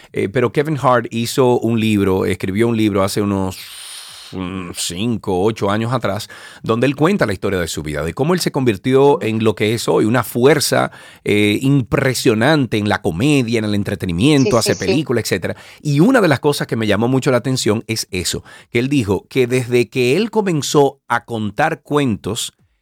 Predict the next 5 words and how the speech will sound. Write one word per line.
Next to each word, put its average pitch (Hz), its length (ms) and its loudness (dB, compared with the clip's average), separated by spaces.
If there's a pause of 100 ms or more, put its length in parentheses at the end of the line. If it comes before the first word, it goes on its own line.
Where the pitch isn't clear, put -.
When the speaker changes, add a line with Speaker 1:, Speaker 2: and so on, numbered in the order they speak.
(120)
Speaker 1:
y 135 140 -2
comenzó 135 840 2 (300)
a 131 260 0
contar 139 720 -2
experiencias, 135 1500 -2